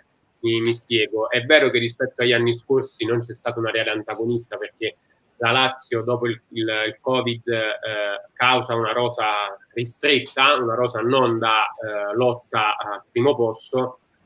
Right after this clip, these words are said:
ha abdicato sostanzialmente a, a, alla lotta vera e propria. La stessa cosa l'Inter, perché nonostante sia stata elogiata, eh, na-,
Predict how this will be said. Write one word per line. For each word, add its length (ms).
ha 460
abdicato 580
sostanzialmente 840
a, 160
a, 300
alla 160
lotta 480
vera 140
e 120
propria. 360
La 120
stessa 340
cosa 220
l'Inter, 520
perché 580
nonostante 640
sia 140
stata 260
elogiata, 840
eh, 400
na-, 180